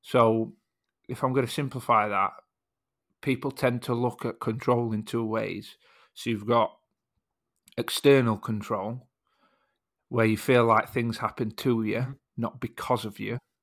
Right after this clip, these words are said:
Speaker 1: or because of your actions.
Speaker 2: Right.
Speaker 1: And then internal control, where you believe you can influence your life, even when you're facing challenges. So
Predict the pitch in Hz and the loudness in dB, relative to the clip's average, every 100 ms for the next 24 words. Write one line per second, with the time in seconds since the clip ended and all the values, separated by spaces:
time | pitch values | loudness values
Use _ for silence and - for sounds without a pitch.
0 | _ 104 - - 113 104 107 110 107 - | _ -18 -14 -8 -8 -6 -6 -4 -6 -8
1 | 110 107 127 127 - _ _ _ _ - | -12 -10 -12 -14 -20 _ _ _ _ -4
2 | 113 110 110 107 107 _ _ _ 113 107 | -2 0 0 -2 -8 _ _ _ -6 -6
3 | - 123 117 117 113 120 110 123 120 143 | -2 0 2 0 -4 -8 -6 -4 -4 -4
4 | 143 _ _ _ _ _ _ - 113 113 | -12 _ _ _ _ _ _ -2 2 2
5 | 110 117 117 113 113 117 110 107 117 107 | 2 2 0 0 -4 -2 -2 -2 -6 -8
6 | - 101 - 107 - - - 123 113 110 | -8 -6 -4 -6 -10 -18 -6 -4 -2 -2
7 | 110 110 - 107 104 113 - 110 117 123 | -2 -2 -4 -6 -8 -10 -4 -4 -4 -6
8 | 135 - - _ _ _ _ _ _ _ | -8 -10 -20 _ _ _ _ _ _ _
9 | _ _ _ - 120 117 110 - | _ _ _ -4 -2 0 -2 -8